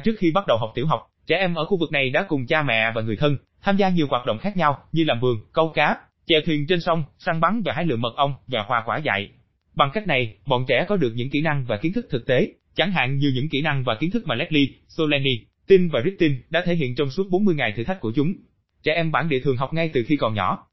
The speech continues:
cách mở đường xuyên qua thảm thực vật rậm rạp, cách phân biệt trái cây ăn được với trái cây không ăn được. Chúng biết cách tìm nước uống, dựng lều trú mưa và đặt bẫy thú. Chúng có thể xác định dấu chân và mùi hương của động vật, đồng thời tránh được những kẻ săn mồi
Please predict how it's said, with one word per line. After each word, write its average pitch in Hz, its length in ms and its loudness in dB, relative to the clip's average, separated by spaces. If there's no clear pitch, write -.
cách 233 160 0
mở 160 160 0
đường 147 160 4
xuyên 180 200 2
qua 175 180 0
thảm 143 160 -2
thực 135 160 -4
vật 110 160 -4
rậm 113 160 -2
rạp, 113 160 2
cách 262 160 0
phân 180 160 0
biệt 127 160 2
trái 185 200 0
cây 156 100 -2
ăn 139 160 -2
được 117 180 2
với 175 100 2
trái 190 160 0
cây 156 100 0
không 135 180 -2
ăn 127 120 -2
được. 107 180 0
Chúng 208 140 2
biết 240 140 0
cách 233 160 0
tìm 120 160 2
nước 175 120 4
uống, 190 200 4
dựng 139 200 2
lều 131 200 4
trú 202 80 2
mưa 185 220 4
và 131 80 -2
đặt 107 180 -6
bẫy 110 140 -2
thú. 175 300 0
Chúng 202 140 2
có 220 120 2
thể 131 120 2
xác 202 200 -4
định 117 140 -2
dấu 170 200 -2
chân 170 180 4
và 120 120 0
mùi 110 160 0
hương 127 160 0
của 151 80 -2
động 110 140 -2
vật, 113 240 -2
đồng 156 180 2
thời 147 140 0
tránh 185 220 0
được 131 120 0
những 123 200 -4
kẻ 139 160 0
săn 156 180 -2
mồi 120 220 2